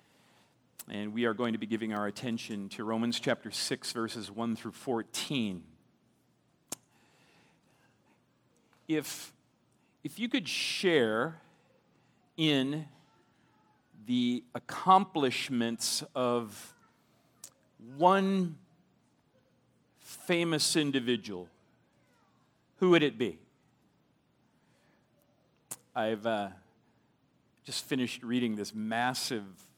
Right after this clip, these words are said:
biography of Winston Churchill. I've always been a fan of his, and British politician, you know, served the United Kingdom, uh, with remarkable courage and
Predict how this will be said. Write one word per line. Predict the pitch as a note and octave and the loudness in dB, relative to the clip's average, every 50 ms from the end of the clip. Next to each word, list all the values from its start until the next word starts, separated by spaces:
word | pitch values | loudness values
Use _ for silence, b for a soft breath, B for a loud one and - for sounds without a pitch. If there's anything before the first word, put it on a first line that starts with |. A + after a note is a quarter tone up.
| _ _ _ _ | _ _ _ _
biography | A#2+ A#2 A2+ A2+ A#2+ A#2+ B2 A2+ A#2+ A2+ - - A#2+ G#2+ | 0 2 4 4 4 4 2 2 -2 -6 -6 -6 -6 -6
of | G2+ F#2 F2+ F#2+ | -6 -6 -8 -6
Winston | G#2+ B2 A#2+ A#2 A#2 - - A2 G#2+ G#2 | -4 -2 -2 -2 -2 -4 -6 -8 -10 -10
Churchill. | - - C3+ A#2+ A2+ - - A2+ G#2+ | -8 -6 -4 -4 -4 -4 -4 -2 -2
I've | G#2 G2 G#2+ | -2 0 0
always | G#2+ G#2+ G#2 G2 | -2 -2 -4 -4
been | G#2 G#2+ G#2 G#2 | -6 -8 -8 -8
a | |
fan | G2 - - G#2+ G#2+ G#2+ | -10 -8 -8 -6 -6 -6
of | G#2 F2+ | -6 -8
his, | G#2+ G2+ F#2+ F#2 F2 - | -8 -10 -10 -8 -10 -10
and | G2+ F#2+ F#2 - b b b b b b b b b _ | -12 -12 -14 -16 b b b b b b b b b _
British | C3+ C#3 C#3 B2+ B2 - - - | 2 4 4 4 4 0 -2 4
politician, | - C3+ C3 B2+ B2 - - C3+ A#2+ - - C3+ B2 A#2+ A#2 A#2 A#2 A#2 | 6 8 8 8 6 2 -2 -4 -4 -4 -2 -2 0 0 2 2 2 0
you | A#2 A2+ | 0 0
know, | A2+ A2 | -2 -2
served | - - - C#3 B2+ A2+ G#2 | -2 -2 0 0 0 0 0
the | A2+ A#2 | -2 -2
United | A#2 A2+ A2 A2+ A2 G#2+ G2+ - _ _ _ | 0 0 0 -2 -2 -4 -8 -12 _ _ _
Kingdom, | - - - D#3+ C#3 B2+ A#2+ A#2+ A#2+ A2+ A2 A2+ A2 b b b b b b b b b b b b b b - | -14 -6 -4 -2 -2 0 0 0 0 0 0 -2 -2 b b b b b b b b b b b b b b -4
uh, | A2+ A2+ G#2+ G2+ G2+ | -2 0 0 0 -2
with | A2 G#2+ A#2 | -2 0 4
remarkable | C3 C3+ C#3+ D#3 F3 F3 F3 D#3 C#3 C3+ | 6 8 12 12 12 10 8 2 -2 -2
courage | - - - D#3 C#3 C3 B2+ B2 A#2 A#2 | -4 0 2 4 6 6 4 4 2 -2
and | A#2+ A#2 A2+ G#2+ A2+ | -4 -2 -2 -4 -4